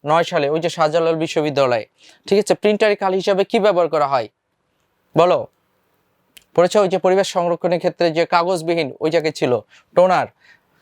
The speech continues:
ইমেইলের পূর্ণরূপে ইলেকট্রনিক মেইল, ঠিক আছে?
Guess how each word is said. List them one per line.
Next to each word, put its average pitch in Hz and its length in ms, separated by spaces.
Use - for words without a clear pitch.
ইমেইলের 202 520
পূর্ণরূপে 185 460
ইলেকট্রনিক 190 580
মেইল, 156 260
ঠিক 175 180
আছে? 233 160